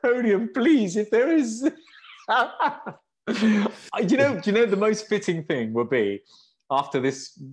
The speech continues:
season? It hasn't been the longest, but we've had, uh, sprint race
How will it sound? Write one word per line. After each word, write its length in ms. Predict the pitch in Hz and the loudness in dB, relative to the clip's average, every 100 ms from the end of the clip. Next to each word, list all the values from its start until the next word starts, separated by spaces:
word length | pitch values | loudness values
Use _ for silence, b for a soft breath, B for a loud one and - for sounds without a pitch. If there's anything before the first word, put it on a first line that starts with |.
| - 147 | -20 -18
season? 460 | - 165 143 127 | -4 -2 0 -4
It 120 | 127 | -6
hasn't 260 | 160 262 131 | -4 -4 -4
been 120 | 120 | -2
the 60 | 117 | -2
longest, 260 | 127 117 117 | -2 -4 -4
but 80 | 117 | -6
we've 120 | 110 | -4
had, 260 | 127 110 - b b b _ _ _ - | -4 -6 -8 b b b _ _ _ -8
uh, 320 | 104 101 - | -6 -6 -6
sprint 360 | - - 175 151 | -6 -4 -4 -4
race 500 | 131 123 123 - | -4 -4 -6 -12